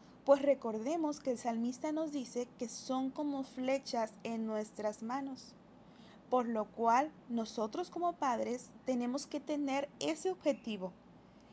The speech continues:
Tenemos que tener nuestra meta centrada, a dónde los quiero guiar. Recuerda que en la Biblia encontramos muchísima ayuda de cómo podemos guiar a nuestros hijos.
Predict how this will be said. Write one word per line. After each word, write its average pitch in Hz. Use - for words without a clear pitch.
Tenemos 269
que 302
tener 285
nuestra 254
meta 269
centrada, 208
a 247
dónde 320
los 262
quiero 208
guiar. 175
Recuerda 262
que 349
en 349
la 359
Biblia 220
encontramos 240
muchísima 285
ayuda 277
de 233
cómo 359
podemos 240
guiar 220
a 220
nuestros 208
hijos. 180